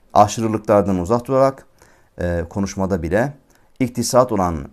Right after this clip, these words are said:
yani mutedil olan, en u-, olma, uygun olması gereken neyse onu rehber etmiş ve israftan katiyen iştinab etmiştir.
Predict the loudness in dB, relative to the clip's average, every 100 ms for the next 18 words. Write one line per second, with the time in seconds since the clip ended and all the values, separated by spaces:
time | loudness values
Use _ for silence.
0 | _ -12 -10 -8 -6 -4 -6 -6 -4 -4
1 | -4 -6 -6 -4 -6 -8 -16 _ _ _
2 | -4 -2 -2 -6 -12 -12 -6 -4 -4 -4
3 | -4 -2 -4 -6 -6 -6 -4 -6 -4 -4
4 | -4 -4 -4 -10 _ _ _ _ -4 0
5 | 2 0 0 -4 -4 -6 -8 -10 -18 _
6 | 0 2 0 -4 _ _ _ -6 -4 -2
7 | -2 -2 -6 -6 -6 -8 -6 -4 0 0
8 | 0 -2 -6 _ _ _ _ _ -6 -4
9 | 0 0 2 -2 -6 -12 -16 -20 -20